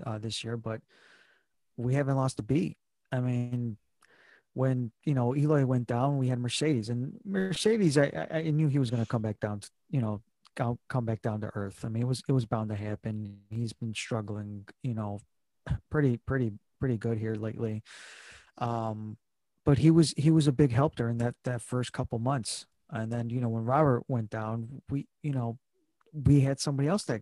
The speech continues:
that, that filled the role. Obviously, you know, when Billy Hamilton wasn't hitting, he started hitting again, and then he went down. Ingo came back up, and, you know, he's, he's starting to, like, hit, hit a little bit as well too.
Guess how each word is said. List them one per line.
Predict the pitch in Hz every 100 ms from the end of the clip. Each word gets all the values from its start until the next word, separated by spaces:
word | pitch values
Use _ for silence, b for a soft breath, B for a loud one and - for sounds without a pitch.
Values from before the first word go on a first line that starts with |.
| - _
that, | - 117
that | 120
filled | - 117 110
the | 113
role. | 107 107
Obviously, | 117 127 123 147
you | 131 127
know, | 123
when | 113 117
Billy | 107 123 120
Hamilton | 117 123 123 120
wasn't | 120 113 110
hitting, | 135 151 135 123
he | 131
started | - 127 110
hitting | 107 131 139
again, | 131 123 131 127
and | 113
then | 110
he | 117 160
went | 185 123 -
down. | 110 117 123 B B B B B _ _
Ingo | 139 170 135
came | 131 117
back | 113 107 -
up, | 113 135 -
and, | 147 120 120 110 -
you | 143
know, | 123 113
he's, | - 151 180 175 -
he's | 127 160
starting | - 131 120
to, | 110
like, | 113 -
hit, | 123 117 113 -
hit | 123
a |
little | 110 113 110
bit | 110
as | 110 110
well | 110 110
too. | - 120 139 160